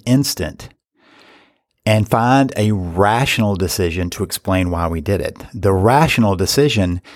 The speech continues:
is only to explain the decision that's already been made at a non-rational, uh, place. The ancient teachers, uh, have described this for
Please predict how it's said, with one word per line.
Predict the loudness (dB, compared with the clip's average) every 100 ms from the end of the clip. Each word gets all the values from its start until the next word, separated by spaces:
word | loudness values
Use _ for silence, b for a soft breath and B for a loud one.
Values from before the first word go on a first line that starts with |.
| B B
is | -2 -2
only | 2 4 4 2
to | 0 -2
explain | -4 -4 0 0 0 0
the | 0
decision | 0 0 0 2 0
that's | 0 0
already | 0 0
been | -2 -2
made | 0 0 -2
at | -4 -4
a | -4
non-rational, | -2 2 2 4 4 4 2 2 0 0 -2 0 0 -2 -6 _ _ _ -10
uh, | -10 -10 -4
place. | -2 -2 -8 -10 -12 _ _ B B B B B B B
The | -4 0
ancient | 2 2 -2 -2
teachers, | -2 0 -2 -6 -6 -6 -8 -10 B -18
uh, | -12 -10 -4
have | 0 0
described | 0 0 2 0 0
this | 0 0 -4
for | -2 0 0 -2 -6